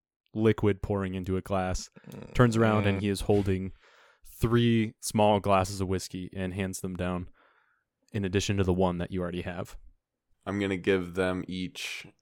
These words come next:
Speaker 3: a glass and then pour my small glass into the three fingers of the, 'cause I'm assuming that's in a bucket glass.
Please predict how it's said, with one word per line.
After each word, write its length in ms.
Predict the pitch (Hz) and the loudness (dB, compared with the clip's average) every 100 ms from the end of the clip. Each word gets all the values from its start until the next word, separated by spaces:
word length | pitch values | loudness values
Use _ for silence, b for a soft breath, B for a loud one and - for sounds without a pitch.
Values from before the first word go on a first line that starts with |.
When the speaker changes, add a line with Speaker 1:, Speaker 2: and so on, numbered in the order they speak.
| - | -8
Speaker 3:
a 40 | 90 | -6
glass 580 | 82 87 82 82 - - | 0 2 4 0 -4 -8
and 160 | 92 90 | -4 -4
then 140 | 87 | -4
pour 360 | 87 - 92 90 | -6 0 2 2
my 200 | 90 87 | -2 -4
small 360 | 85 92 87 85 | -4 -2 0 0
glass 460 | 85 82 78 - | 0 0 0 -4
into 320 | - 87 82 82 | -4 -6 -6 -6
the 340 | 73 78 - _ | -4 -6 -6 _
three 300 | - 104 95 | -4 -2 -2
fingers 720 | - 87 85 76 82 80 - | -2 -6 -4 -4 -4 -6 -6
of 280 | - 80 - | -4 -6 -8
the, 100 | - _ _ - | -16 _ _ -16
'cause 120 | - | -8
I'm 140 | 90 87 | -6 -4
assuming 360 | - 101 85 | -4 -2 -2
that's 220 | 85 85 - | -2 -4 -6
in 60 | |
a 40 | - | -4
bucket 360 | 90 87 - | 0 0 -2
glass. 540 | - 53 - - - | -2 0 0 -4 -10